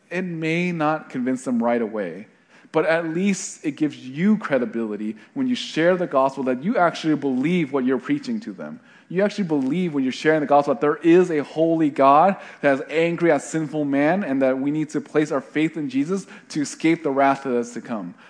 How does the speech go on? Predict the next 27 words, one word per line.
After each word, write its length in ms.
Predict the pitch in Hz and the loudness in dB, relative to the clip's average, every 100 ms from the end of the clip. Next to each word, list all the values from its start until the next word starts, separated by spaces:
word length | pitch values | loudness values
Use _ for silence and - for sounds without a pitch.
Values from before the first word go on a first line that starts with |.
| _ | _
The 80 | 151 | 0
way 220 | 139 185 | 4 6
that 160 | 233 185 | 6 4
you 120 | 190 | 0
live 460 | 135 139 170 180 | 0 2 2 4
your 180 | 165 175 | 2 0
life 360 | 143 160 135 - | 4 4 4 0
testifies 600 | 170 185 190 - 160 139 | -2 0 -4 4 4 4
whether 140 | 160 | 2
or 40 | 160 | 2
not 200 | 156 147 | 2 0
you 60 | |
even 180 | 160 156 | -2 0
believe 500 | 143 135 151 185 139 | 0 2 2 2 0
what 120 | 143 | 0
you're 120 | 131 | -2
telling 400 | 127 139 139 120 | -2 -2 -2 -2
them. 300 | 92 85 85 - - - - - | -6 -10 -10 -14 -20 -20 -20 -10
If 180 | - 143 | -6 -4
you 80 | 196 | -4
claim 480 | - - 185 196 208 | -4 -2 2 4 4
to 100 | 175 | 2
be 120 | 165 | 0
a 60 | 160 | -2
follower 480 | - 165 170 165 156 | 4 6 6 6 2
of 140 | 139 | -2
Christ 560 | - 139 123 120 - | 0 2 2 -2 -10